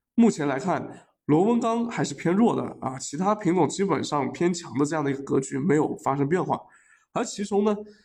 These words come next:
最近铁矿石又成，成为了这个，这个其中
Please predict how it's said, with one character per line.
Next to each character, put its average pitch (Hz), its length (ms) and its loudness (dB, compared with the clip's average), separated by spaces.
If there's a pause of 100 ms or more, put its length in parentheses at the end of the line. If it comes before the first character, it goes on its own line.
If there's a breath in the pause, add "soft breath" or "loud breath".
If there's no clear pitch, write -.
(100)
最 220 140 4
近 190 160 2
铁 135 220 2
矿 190 240 2
石 - 140 -4
又 175 100 2
成， 143 400 -6
成 160 300 2
为 175 140 4
了 165 140 2
这 - 140 -6
个， 135 160 2 (540)
这 - 100 -6
个 151 80 4
其 147 160 -6
中 160 280 2